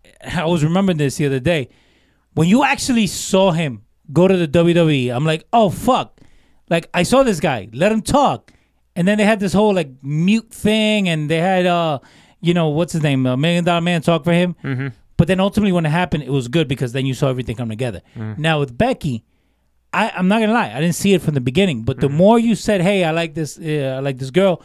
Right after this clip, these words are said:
Speaker 1: She's really good. She's the truth," I started to see, and I saw the change. Now we have people here in the chat saying that they thought it would, uh,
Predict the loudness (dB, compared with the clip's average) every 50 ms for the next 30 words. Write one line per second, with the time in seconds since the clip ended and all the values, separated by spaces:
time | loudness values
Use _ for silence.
0 | -16 -20 -20 _ -6 -4 -2 0 0 0 0 -2 -2 -2 -2 -2 -4 -6 -8 -6
1 | -6 -2 0 0 0 0 -4 _ _ _ _ _ -10 -8 -4 0 0 0 0 0
2 | -2 -2 -4 -2 -2 -2 -4 -4 -4 -6 -4 -4 -4 0 0 0 0 0 -2 -2
3 | 0 0 0 -2 -4 -8 -14 -20 -20 -20 -20 -12 -6 -2 0 2 2 2 2 0
4 | 0 0 -2 -2 -2 -2 -2 0 0 -2 -2 -2 -2 -2 -2 -2 -4 -8 -6 -2
5 | 0 0 0 0 0 -2 -2 -4 -6 _ _ _ _ _ _ _ _ 2 4 4
6 | 4 4 2 -2 -2 0 2 2 2 0 2 2 2 2 2 -2 -4 -2 -2 -2
7 | -2 -2 -2 0 0 2 2 2 2 0 0 0 0 -2 -2